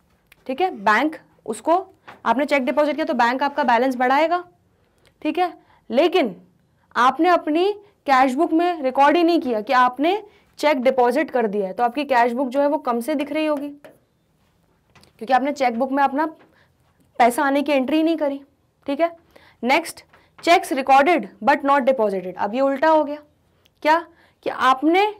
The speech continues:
चेक्स रिकॉर्ड कर लिए कि भाई हमारे पास पैसा आया है,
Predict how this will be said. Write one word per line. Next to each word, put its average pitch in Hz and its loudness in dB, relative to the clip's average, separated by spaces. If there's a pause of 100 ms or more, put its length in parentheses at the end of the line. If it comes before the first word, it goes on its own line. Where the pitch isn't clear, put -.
(120)
चेक्स 320 0
रिकॉर्ड 302 4
कर 311 2
लिए 196 -4 (400)
कि 294 -6
भाई 285 2
हमारे 285 0
पास 339 0
पैसा 254 0
आया 262 4
है, 196 -6